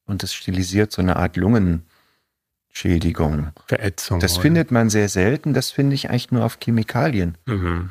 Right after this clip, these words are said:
Speaker 1: Also bringe ich doch Kindern in ihrem Lerneifer bei, dass wenn so ein Symbol drauf ist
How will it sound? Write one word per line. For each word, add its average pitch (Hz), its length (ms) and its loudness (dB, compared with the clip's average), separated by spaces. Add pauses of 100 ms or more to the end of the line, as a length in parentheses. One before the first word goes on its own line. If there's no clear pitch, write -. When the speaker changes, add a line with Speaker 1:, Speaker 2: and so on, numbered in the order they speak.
Speaker 1:
Also 98 240 0
bringe 104 240 2
ich 107 100 -4
doch - 200 -6
Kindern 107 440 0 (720)
in 95 160 -2
ihrem 92 260 0
Lerneifer 95 840 0 (720)
bei, 82 360 0 (580)
dass - 220 -10
wenn 90 160 0
so 85 100 -2
ein 82 80 -4
Symbol 82 380 -2
drauf 104 320 -2
ist - 340 -6